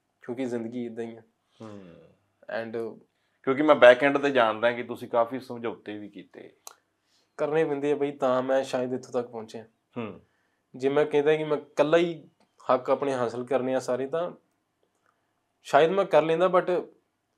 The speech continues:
Speaker 1: ਜ਼ਿੰਦਗੀ ਦਾ ਰਾਹ ਆਪਾਂ ਲੰਬਾ ਚੱਲਣਾ,
Speaker 2: ਹੂੰ।
Speaker 1: ਛੋਟਾ ਰਾਹ ਨਹੀਂ ਚੱਲਣਾ।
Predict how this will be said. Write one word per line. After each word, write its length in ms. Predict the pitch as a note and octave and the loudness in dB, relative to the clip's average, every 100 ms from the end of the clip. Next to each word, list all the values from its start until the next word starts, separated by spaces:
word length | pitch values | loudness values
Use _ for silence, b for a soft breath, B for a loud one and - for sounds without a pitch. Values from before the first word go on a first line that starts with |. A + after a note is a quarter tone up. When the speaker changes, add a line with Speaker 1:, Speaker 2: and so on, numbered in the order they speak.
| _ _ _ _ _ _ _ _ _ _ | _ _ _ _ _ _ _ _ _ _
Speaker 1:
ਜ਼ਿੰਦਗੀ 360 | B2+ C3 C3+ E3 | -8 -6 -6 -4
ਦਾ 140 | D#3+ | 0
ਰਾਹ 180 | C#3+ D3 | 2 4
ਆਪਾਂ 240 | D#3+ D#3 D#3 | 2 2 0
ਲੰਬਾ 300 | B2 B2 A#2+ | 2 2 0
ਚੱਲਣਾ, 320 | A#2 A2 G#2+ | -2 -8 -10
Speaker 2:
ਹੂੰ। 380 | - _ - B2+ | -14 _ -10 -8
Speaker 1:
ਛੋਟਾ 280 | B2+ C#3 | -4 -2
ਰਾਹ 120 | C3 C3+ | -2 -6
ਨਹੀਂ 120 | A#2+ | -10
ਚੱਲਣਾ। 260 | G#2+ G2+ | -12 -14